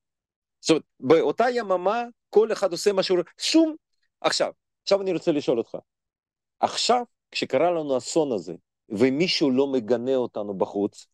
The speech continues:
כמו רוסיה, אנחנו מתפלאים. איך זה שלא מגנים את זה?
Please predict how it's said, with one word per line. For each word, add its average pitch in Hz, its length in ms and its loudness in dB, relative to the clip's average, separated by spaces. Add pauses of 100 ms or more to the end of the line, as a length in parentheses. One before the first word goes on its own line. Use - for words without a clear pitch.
כמו 147 220 2
רוסיה, 127 380 -4 (480)
אנחנו 131 380 0
מתפלאים. 165 540 -2 (1000)
איך 202 200 6
זה 233 140 -2
שלא 240 280 0
מגנים 240 460 -2
את 196 100 -8
זה? 110 140 -10